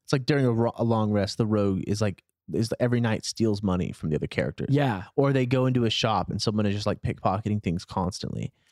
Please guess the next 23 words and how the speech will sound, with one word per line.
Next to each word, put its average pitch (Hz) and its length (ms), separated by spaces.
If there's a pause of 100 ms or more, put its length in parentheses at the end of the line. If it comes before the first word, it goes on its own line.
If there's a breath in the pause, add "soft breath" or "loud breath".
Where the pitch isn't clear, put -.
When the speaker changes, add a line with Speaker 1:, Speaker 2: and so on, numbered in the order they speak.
(400)
Speaker 1:
Or, 113 200
like, 107 320
you, 107 300
you 101 380 (280)
rob 101 400
somebody, 92 380
or - 20
you 107 160
Speaker 2:
To 123 80
Speaker 1:
lie 110 100
Speaker 2:
harm, 185 220
Speaker 1:
to 202 60
someone. 185 340
Speaker 2:
to, 151 60
well, 175 200
and 151 140
I'm 180 140
talking 208 240
about 143 280
to 156 180
draw 131 400
hit 151 240
points, - 520